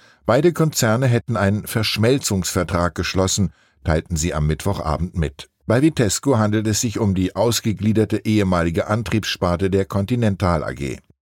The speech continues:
Die Vitesco-Aktionäre sollen wie angekündigt für jedes ihrer Papiere elf Komma vier Schaeffler-Aktien erhalten.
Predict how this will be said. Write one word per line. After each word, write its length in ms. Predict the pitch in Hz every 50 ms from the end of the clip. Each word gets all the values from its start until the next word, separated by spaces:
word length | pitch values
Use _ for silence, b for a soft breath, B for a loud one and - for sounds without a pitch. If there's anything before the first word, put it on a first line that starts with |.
| _ _ -
Die 140 | 107 127 139
Vitesco-Aktionäre 1200 | 170 160 - 160 135 113 - - 131 120 120 101 - - 127 127 127 127 131 139 139 151 143 - -
sollen 400 | 120 104 113 110 107 104 101 87
wie 100 | 95 101
angekündigt 680 | 85 113 135 139 139 101 - 127 120 117 117 104 - -
für 100 | 113 104
jedes 380 | 101 95 120 131 135 117 95
ihrer 220 | 80 98 95 95 90
Papiere 680 | - 92 80 - - 98 107 120 117 107 113 - - -
elf 300 | 107 113 120 113 - -
Komma 320 | - 110 101 98 98 98
vier 360 | - - - 110 104 90 82
Schaeffler-Aktien 800 | - - 120 107 - - 85 82 65 78 76 - - - 87 82
erhalten. 520 | 80 78 78 80 80 76 - - 71 -